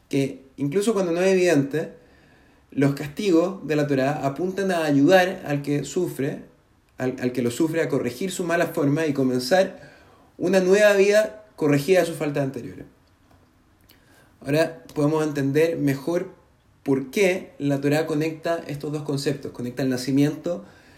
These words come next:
y la concepción con esta enfermedad. Y la razón es que cuando Hashem nos,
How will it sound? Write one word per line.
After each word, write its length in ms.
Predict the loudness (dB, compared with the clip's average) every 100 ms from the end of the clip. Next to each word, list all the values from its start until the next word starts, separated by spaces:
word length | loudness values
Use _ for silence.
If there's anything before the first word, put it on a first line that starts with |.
| -20 _ -8
y 80 |
la 160 | -6 -4
concepción 600 | -4 -4 -4 0 0 0
con 180 | 0 -2
esta 160 | 0 -4
enfermedad. 540 | -4 0 0 0 -4 -16 -20 _ _ 0
Y 60 |
la 100 | 2
razón 280 | 2 0 -2
es 80 | -2
que 160 | -2
cuando 520 | 2 2 4 2 0 -6
Hashem 280 | -8 -6 -4
nos, 120 | -6